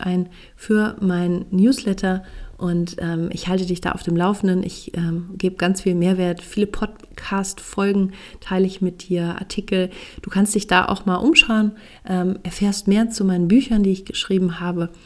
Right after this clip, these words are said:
Und, ähm, ja, wenn dein Herz dazu Ja sagt, dann guck da einfach mal vorbei. Jetzt wünsche ich dir erstmal einen schönen Herbst, bis zum nächsten Mal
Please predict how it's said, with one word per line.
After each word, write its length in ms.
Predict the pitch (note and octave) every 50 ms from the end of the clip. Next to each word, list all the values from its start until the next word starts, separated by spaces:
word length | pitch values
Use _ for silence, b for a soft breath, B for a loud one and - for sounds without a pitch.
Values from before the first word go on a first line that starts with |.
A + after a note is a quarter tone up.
| B B B B B B B _ -
Und, 480 | E3+ E3+ E3 E3 E3 D#3+ E3 - - - -
ähm, 460 | E3 D#3+ D#3+ D#3 D#3 D#3 D#3+ E3 - - - - - -
ja, 220 | - E3 D3 C#3+ - - - - - - - _ _ _ _ -
wenn 220 | F3 F#3+ F#3+ F#3+
dein 160 | F#3+ F#3 F#3 F3
Herz 320 | F3 F3+ F3+ F3+ - -
dazu 280 | - D#3+ D#3+ - - E3+
Ja 240 | E3+ E3 E3 E3
sagt, 320 | D#3+ E3 D#3+ D#3+ D#3 - -
dann 220 | D#3+ D#3 D3+ D3 B B B B B B B B B _ _
guck 220 | - - E3+ - -
da 120 | E3+ D#3+
einfach 420 | - D#3+ D#3+ - - D3+ - - -
mal 360 | D#3+ D#3 D3+ D#3 D#3 E3+ - - - -
vorbei. 440 | - - C#4 B3+ F#3+ F3 - - D#3+ - - - - - - - - - - - - - - - - - - - -
Jetzt 420 | F3+ F#3 A3+ B3 A#3+ - - -
wünsche 300 | G#3 A3+ A#3+ A3+ - -
ich 120 | - - -
dir 200 | - F#3 F#3 -
erstmal 580 | F3+ F3+ F3 - - - F#3 F3 E3+ E3+ E3+ B B B B B B B B B B -
einen 560 | - E3+ E3 D#3+ D#3+ D#3+ D#3+ D#3+ D#3 - -
schönen 380 | - - G3 F#3+ F#3+ F#3+ G3
Herbst, 480 | - D#3 E3+ E3 F#3 C4 - - - -
bis 240 | - E3 - - -
zum 100 | - E3
nächsten 420 | E3+ E3 E3+ F#3 - - - G3+
Mal 280 | G3 G3 G#3 A#3+ E4